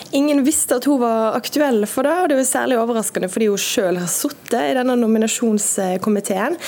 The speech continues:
Hun er jo, eh, en person med lang erfaring, både politisk og ellers, har vært byråd og statssekretær og,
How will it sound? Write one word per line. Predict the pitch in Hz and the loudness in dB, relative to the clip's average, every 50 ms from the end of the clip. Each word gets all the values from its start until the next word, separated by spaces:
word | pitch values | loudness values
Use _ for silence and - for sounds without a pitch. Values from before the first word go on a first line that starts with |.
| - - - - - - - - - | -8 -8 -8 -8 -8 -10 -12 -4 -2
Hun | 269 269 262 | 0 2 2
er | 240 220 202 | 2 2 4
jo, | 196 185 185 180 180 | 4 4 4 4 4
eh, | 185 180 180 180 180 185 180 - - | 2 2 0 0 0 0 -2 -2 -2
en | - 196 | -2 -2
person | 202 233 226 - 240 208 180 | -2 -2 0 2 2 2 2
med | 190 214 233 | 2 2 2
lang | 240 214 190 175 180 | 2 2 0 0 -2
erfaring, | - - 202 180 175 180 208 254 262 240 | -2 -2 -2 0 0 0 0 0 2 2
både | 220 208 202 196 | 2 2 0 -2
politisk | 196 - 226 220 214 - - 185 170 - - | -2 0 0 0 0 0 -2 -4 -6 -4 -2
og | - 220 202 190 | -2 -2 -2 0
ellers, | 180 185 220 254 233 - | 0 0 -2 -2 -2 -4
har | 208 | -4
vært | - 175 160 202 | -4 -4 -4 -2
byråd | 185 220 208 202 185 185 190 180 | -2 0 0 0 0 -2 -2 -2
og | 185 180 | -4 -2
statssekretær | - - 202 196 - - 185 175 - 160 - 190 190 196 196 196 180 | -2 -2 -2 -2 -2 -4 -6 -8 -8 -8 -6 -4 -4 -4 -4 -4 -4
og, | 170 175 180 | -4 -4 -4